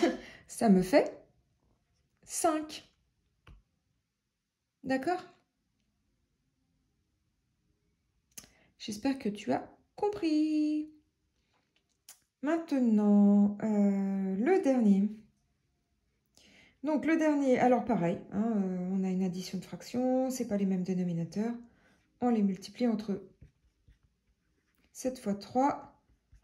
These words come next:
plus sept fois trois, et j'ai encore oublié le moins. En plus, c'est pour faire travailler le moins, là. Bref. Donc,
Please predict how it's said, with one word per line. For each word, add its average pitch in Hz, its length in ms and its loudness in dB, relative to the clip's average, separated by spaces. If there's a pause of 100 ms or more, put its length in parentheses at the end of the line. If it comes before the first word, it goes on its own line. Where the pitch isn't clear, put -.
(200)
plus - 180 -6
sept 240 320 -2
fois 208 180 -4
trois, - 540 -4 (160)
et 220 80 -2
j'ai 185 80 -2
encore 175 240 -4
oublié 180 340 -2
le 220 140 0
moins. 196 340 4 (1400)
En 196 100 -4
plus, 302 200 -2
c'est - 200 -4
pour 208 160 -10
faire 202 180 -8
travailler 214 380 -2
le 233 140 2
moins, 202 240 6
là. 165 100 0 (760)
Bref. - 500 -8 (420)
Donc, 247 340 2